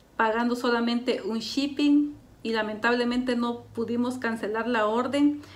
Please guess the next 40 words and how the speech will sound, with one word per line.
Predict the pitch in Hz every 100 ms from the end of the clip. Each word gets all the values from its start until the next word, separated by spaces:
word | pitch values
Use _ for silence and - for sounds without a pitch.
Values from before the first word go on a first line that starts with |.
| -
pero | - 226 214
ella | 226 240 254
me | 247
agradeció | 220 220 214 208 - 233 233 226
mucho | 220 247 285 - 277 277 262 -
la, | 208 202 196 190 202 - - - - -
la, | 202 196 196 180 180 180
la | 202 208
ayuda | 202 233 254 262
que | 233
yo | 214
le | 233
había | 226 233 240
brindado. | 226 202 202 226 262 311 - - - _ _
Y | - 269
pues | 294 294 294 - -
por | 208 208
eso | 240 277
mismo | 254 254 277 254
hay | 220 226
que | 233
tratar | 233 233 233 233
muy | 214 226 247
bien | 233 247
a | 233
las | 220 -
personas | 269 262 240 240 247 254 -
o | 220
tratar | - - 233 247
de | 262
ayudar | 233 208 233 247
a | 202
las | 196 233
personas | - 285 - 254 254 254 - -
para | - 202 196
que | 202
vuelvan | 202 226 233 240 226
a | 196
nuestro | 208 233 - 226 -
closet | 202 220 294